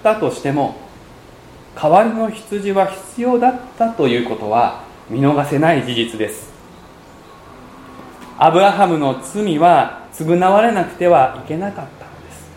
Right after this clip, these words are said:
これは彼が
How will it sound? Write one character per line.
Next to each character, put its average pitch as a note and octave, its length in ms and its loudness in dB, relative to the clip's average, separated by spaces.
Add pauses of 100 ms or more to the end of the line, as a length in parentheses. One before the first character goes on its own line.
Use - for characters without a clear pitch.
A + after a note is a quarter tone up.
(1600)
こ G3+ 100 -10
れ G#3+ 100 -2
は A3 440 0 (240)
彼 A3+ 260 2
が F#3+ 340 2